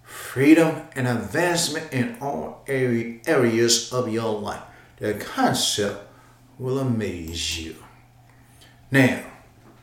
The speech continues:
I'm gonna st-, I'm going to stop here because it's dealing with chapter one. What will my thinking do for you? Me. Now, you,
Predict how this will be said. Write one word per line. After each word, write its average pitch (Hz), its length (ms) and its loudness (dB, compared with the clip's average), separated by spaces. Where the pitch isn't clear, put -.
I'm 123 180 -4
gonna 151 220 2
st-, - 320 0
I'm 139 240 0
going 156 240 2
to 165 100 6
stop - 420 2
here 139 140 2
because 113 340 0
it's 117 140 0
dealing 127 240 4
with 120 220 2
chapter 117 420 -4
one. 107 280 -6
What - 260 4
will 143 220 6
my 127 240 4
thinking 123 640 0
do 110 200 0
for 107 320 -4
you? 101 260 -6
Me. 117 220 -6
Now, 101 100 -8
you, 220 360 2